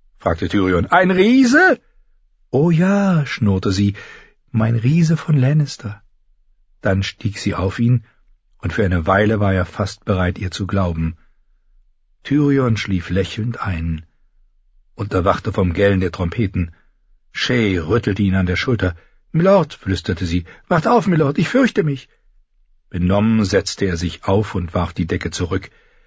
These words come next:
Der Ruf von Hörnern ging durch die Nacht, wild und drängend, ein Rufen, das verkündete: "Schnell, schnell, schnell!"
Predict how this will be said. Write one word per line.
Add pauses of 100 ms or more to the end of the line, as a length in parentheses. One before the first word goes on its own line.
(160)
Der
Ruf
von
Hörnern
ging
durch
die
Nacht,
wild
und
drängend, (300)
ein
Rufen,
das
verkündete: (140)
"Schnell,
schnell, (120)
schnell!"